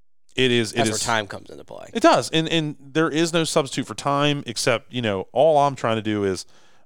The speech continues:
Speaker 1: I'm trying to pour Miracle-Gro on this son of a bitch as hard as I can to just get it to go, get it to go, get it to go. And it's going, but it, you know, for an owner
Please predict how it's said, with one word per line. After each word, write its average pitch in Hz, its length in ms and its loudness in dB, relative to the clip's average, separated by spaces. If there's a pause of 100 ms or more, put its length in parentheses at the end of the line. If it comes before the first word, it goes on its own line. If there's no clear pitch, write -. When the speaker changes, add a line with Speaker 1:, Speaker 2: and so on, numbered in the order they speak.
(100)
Speaker 1:
I'm 147 80 2
trying 151 200 0
to 110 60 -2
pour 117 220 -4
Miracle-Gro 92 580 -4
on 87 140 -8
this 85 120 -8
son 92 260 -6
of 85 60 -10
a 85 40 -12
bitch 85 240 -8
as - 140 -12
hard 104 340 0
as 92 100 -4
I 92 120 -6
can 90 240 -8
to 82 80 -14
just 82 240 -14 (100)
get 101 140 -4
it 85 80 -12
to 90 80 -14
go, 85 260 -10
get 101 140 -8
it 82 60 -14
to - 60 -20
go, 80 220 -12
get 92 140 -8
it - 60 -16
to - 60 -20
go. 85 200 -8 (440)
And 113 200 -2
it's 113 120 -6
going, 123 520 0 (960)
but 127 240 2
it, 113 200 0
you 110 140 -6
know, 95 240 -2 (160)
for 147 220 0
an 123 120 0
owner 117 380 0